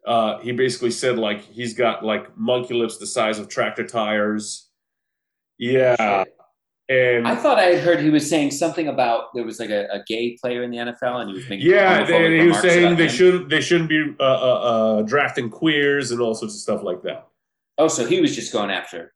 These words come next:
Speaker 2: everybody.
Speaker 1: He,
Speaker 2: He was
Speaker 1: he
Speaker 2: just
Speaker 1: was
Speaker 2: a
Speaker 1: just, he
Speaker 2: piece of
Speaker 1: was
Speaker 2: shit.
Speaker 1: just, he was just being a dick, right? Exactly.
Speaker 2: Yeah.
Speaker 1: And it's just like, how many millions of dollars are you making?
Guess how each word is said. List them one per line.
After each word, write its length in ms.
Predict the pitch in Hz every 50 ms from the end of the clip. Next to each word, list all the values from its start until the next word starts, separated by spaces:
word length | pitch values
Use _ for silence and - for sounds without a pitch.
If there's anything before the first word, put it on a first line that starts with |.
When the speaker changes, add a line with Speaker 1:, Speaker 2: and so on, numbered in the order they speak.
| _ _ _ -
Speaker 2:
everybody. 580 | - 110 107 98 90 78 - - 180 190 190 -
Speaker 1:
He, 180 | - - -
Speaker 2:
He 0 |
was 120 | - - 190
Speaker 1:
he 80 | 180
Speaker 2:
just 140 | 185 202 196
Speaker 1:
was 180 | 185 180 - 180
Speaker 2:
a 40 | 190
Speaker 1:
just, 180 | 175 - - -
he 60 | 226
Speaker 2:
piece 80 | 208 226
of 60 | 254
Speaker 1:
was 120 | 262 220
Speaker 2:
shit. 160 | 214 233 208 196 180
Speaker 1:
just, 120 | 160 - - - - - -
he 60 | 214 240
was 120 | 240 208
just 160 | 220 202 180
being 200 | 202 220 214 185
a 120 | 143 127 117
dick, 380 | - 202 190 127 107 - -
right? 360 | 131 139 165 170 151 123 120 120
Exactly. 460 | 127 127 147 160 170 175 - - -
Speaker 2:
Yeah. 60 | - - -
Speaker 1:
And 100 | 160 185
it's 140 | 202 185 -
just 120 | 214 190
like, 160 | 214 196 - - - - - - - _ _ _ _ _ _ _ _ _ _ _ _ _ _ _ _ _ _ _ - - - - -
how 200 | 127 202 254 254
many 240 | 277 294 277 254 254
millions 340 | 247 254 254 254 254 226
of 100 | 233 220
dollars 340 | 208 214 208 233 233 220 220
are 60 | 233
you 80 | 226 220
making? 480 | 208 214 214 220 214 254 254 254 226